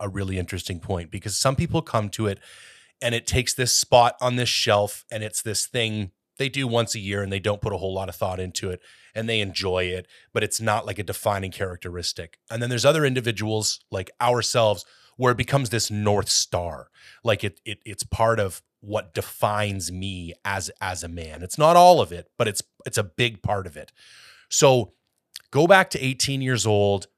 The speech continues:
you're done high school. N-,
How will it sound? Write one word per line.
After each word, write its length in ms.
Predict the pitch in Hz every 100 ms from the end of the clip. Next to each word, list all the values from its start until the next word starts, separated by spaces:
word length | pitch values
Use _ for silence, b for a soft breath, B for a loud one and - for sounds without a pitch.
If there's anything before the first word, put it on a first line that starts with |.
| _ _ _ _
you're 160 | - 98
done 340 | 82 131 156
high 300 | 143 131 110
school. 640 | 98 - 101 95 92 90 87 b b _ _ -
N-, 140 | 117